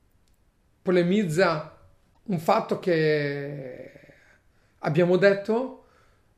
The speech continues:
le persone subito vanno sul difensivo. "Io ho detto così, io ho ragione. Dovete fare quello che vi dico io." Non ci farebbe male imparare da Moshe Rabbeinu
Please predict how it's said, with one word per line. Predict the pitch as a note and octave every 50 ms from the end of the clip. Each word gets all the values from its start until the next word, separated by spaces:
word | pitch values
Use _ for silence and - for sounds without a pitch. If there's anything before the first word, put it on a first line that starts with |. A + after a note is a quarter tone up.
| _ _ _ _ _ _ _ _ _ _
le | - F3 D3+
persone | D#3+ G3+ E3+ - G#3+ A3+ A3 G#3
subito | - G#3+ G3+ F#3 A3 G#3
vanno | F3 G3+ G#3 G3+
sul | - - G3
difensivo. | E3+ F3 E3+ G3 F#3+ - - G3 F3+ D#3 D#3 C#3 C3 - -
"Io | C4 D#4+ D4
ho | D4+
detto | C#4+ E4 - - D4
così, | D4 G4 F4+ D4 C4+ E4 D4+ A#3+ E3 D#3 - - -
io | C#4+ D#4+ D4+
ho | D#4
ragione. | C#4+ D4+ D4+ C#4 - C#4+ D4 C#4 B3 G#3+ F3 - - _ _ _ _ _ _ _ _ _ _ _ _ _ _ _ _ _ _ _ _ _ _
Dovete | - G3 A3 C4+ - D4
fare | A3+ B3+ D4 E4+ D#4
quello | - D#4 D#4
che | A3 C#4+ D4+
vi | B3 C#4+
dico | A3+ C#4+ A#3 - C4+ C4
io." | C4+ C4 B3 G#3 - - - - _ _ _ _ _ _ _ _ _ _ _ _ _ _ _ _ _ _ _ _ _ _ _ _
Non | - A#3 G#3+
ci | G#3+ - G3+
farebbe | - C4 C4 C4 B3 A3 A3
male | F#3+ F#3+ F#3 F3 E3+ E3 E3
imparare | D#3+ E3 F3 E3 E3 D#3+ E3 D#3+ D#3+ D#3
da | D3+ D#3+
Moshe | D3+ D3+ D3 - - E3+
Rabbeinu | D#3 D3+ D3 D#3+ D#3 D3+ D3 C#3+ C#3+ D3